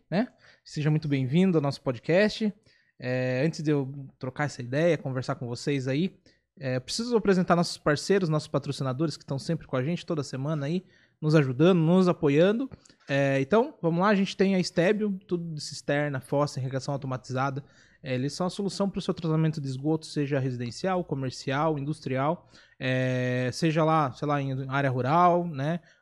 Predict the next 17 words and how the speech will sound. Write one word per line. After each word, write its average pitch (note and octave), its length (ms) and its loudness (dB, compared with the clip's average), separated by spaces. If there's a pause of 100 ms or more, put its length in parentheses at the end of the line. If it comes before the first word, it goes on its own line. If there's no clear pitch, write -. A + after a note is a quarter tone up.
Vocês C#3 440 -6
têm, F3+ 360 -2 (360)
é, B2+ 340 -2
só D#3 400 2
entrar C#3 180 -4
em C3+ 40 -4
contato C3+ 320 -6
com C3 160 -8
eles, E3+ 240 -2
deve C#3+ 160 0
ter D#3+ 80 -2
um C#3+ 60 0
Q C#3 120 -6
R C3 80 -2
Code, F#3+ 300 2
se - 80 -4
o C3 160 0